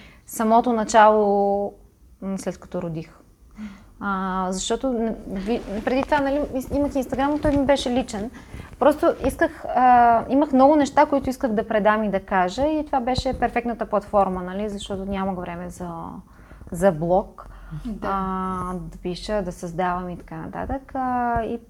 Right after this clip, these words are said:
Speaker 1: просто всичко, което ми хрумваше, и про-, до ден днешен с-, го споделям, нали, с аудиторията, а, на който му е интересно.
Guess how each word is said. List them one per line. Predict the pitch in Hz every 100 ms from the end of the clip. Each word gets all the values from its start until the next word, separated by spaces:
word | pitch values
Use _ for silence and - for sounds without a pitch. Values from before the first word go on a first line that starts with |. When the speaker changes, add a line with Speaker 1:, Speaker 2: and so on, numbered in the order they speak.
| -
Speaker 1:
просто | 285 285 277
всичко, | - -
което | 277 269 254
ми | 233
хрумваше, | 233 240 233 220 208 208 254
и | 254
про-, | 247 240
до | 202 196
ден | 226 226
днешен | 208 208 269 262
с-, | -
го | 220 240
споделям, | 233 208 233 226 214
нали, | 208 208
с | 208 214 214
аудиторията, | 196 180 - 190 180 - 202 196 - - - - _
а, | 190 202 196 190
на | 185
който | 196 190 185
му | 185
е | 180
интересно. | 170 185 180 180 175 175